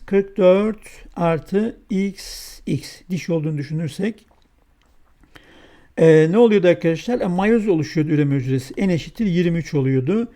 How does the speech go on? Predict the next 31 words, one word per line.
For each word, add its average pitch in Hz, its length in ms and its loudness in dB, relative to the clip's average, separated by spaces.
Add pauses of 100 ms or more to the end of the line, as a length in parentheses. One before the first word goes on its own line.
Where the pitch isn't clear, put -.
(300)
E, 151 100 0
bunu 202 160 0
da 202 60 2
arkadaşlar 165 340 0
yarıya 143 360 2
düşürelim. 147 580 -2 (360)
Yirmi 185 360 0
iki 202 260 -4
artı 185 540 -2 (600)
X'ti 160 440 -4
değil 226 180 0
mi? 127 300 -4 (280)
Kırk 202 200 -4
dört 208 200 2
taneye 180 400 0
biz 160 160 -4
otozom 160 540 -4
demiştik. 135 600 -6
Vücut 160 280 -8
kromozomları. 135 920 -4 (480)
X - 280 -4
X, 170 260 -8
X - 240 -8
Y 165 120 2
ne 175 80 -4
oluyordu? 156 400 -4
Gonozom 143 480 -4
yani 156 380 -6
eşek 156 280 -8
kromozomlar 135 560 -2
oluyordu. 139 420 -6